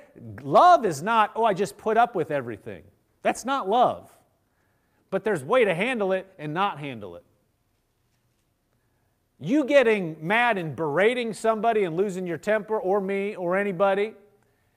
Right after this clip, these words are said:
you're already stepping into the wrong place. You're yielding to the devil. And here's the thing, anytime you're out of peace, or I'm out of peace, or anyone's out of peace,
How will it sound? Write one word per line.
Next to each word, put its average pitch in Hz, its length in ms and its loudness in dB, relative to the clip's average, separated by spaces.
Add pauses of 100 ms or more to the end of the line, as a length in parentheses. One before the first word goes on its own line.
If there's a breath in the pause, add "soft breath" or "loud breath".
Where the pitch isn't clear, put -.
(720)
you're 240 320 2
already 247 460 4
stepping 240 560 -2
into 208 240 -4
the 160 120 -2
wrong 180 500 0
place. 156 680 -2 (200)
You're 202 260 0
yielding 156 640 -4
to 147 100 -12
the 135 100 -8
devil. 147 420 -4 (220 soft breath)
And 156 220 -6
here's 190 400 -2
the 175 80 -4
thing, 165 380 -4 (220 loud breath)
anytime 226 760 -6
you're 214 480 2
out 196 220 0
of - 160 -12
peace, 208 400 -8
or 170 180 0
I'm 185 300 4
out 190 160 0
of 185 100 -10
peace, 202 360 -10
or 170 80 -2
anyone's 196 400 -4
out 180 160 2
of - 100 -12
peace, 196 320 -8